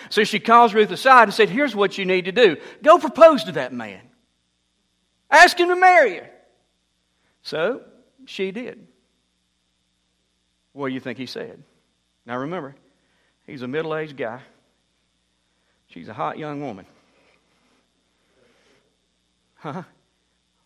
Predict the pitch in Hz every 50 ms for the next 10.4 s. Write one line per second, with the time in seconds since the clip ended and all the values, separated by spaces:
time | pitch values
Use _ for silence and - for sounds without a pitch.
0 | _ _ _ _ _ _ - 107 - 156 170 185 165 117 123 110 101 104 101 -
1 | 110 101 95 87 80 - _ _ _ _ _ _ _ _ _ _ - 170 160 -
2 | - - 143 131 127 - 123 123 120 113 113 110 107 101 101 101 - - 151 165
3 | - - 120 123 131 - 90 90 - - - 120 123 123 123 131 143 - - -
4 | - - - - _ _ _ - _ - - - - - - - - - - -
5 | - - _ _ _ _ _ _ _ _ _ _ _ _ _ _ _ _ _ _
6 | _ _ _ _ _ _ _ _ _ _ _ _ _ _ _ _ _ _ _ _
7 | _ _ _ _ _ _ _ _ _ _ _ _ _ _ _ _ _ - - 311
8 | 339 349 277 311 330 349 359 311 277 247 - - 240 208 - - - - - _
9 | _ _ _ _ _ _ - _ _ 226 240 320 349 330 285 - 262 214 220 247
10 | 269 330 330 302 277 226 214 208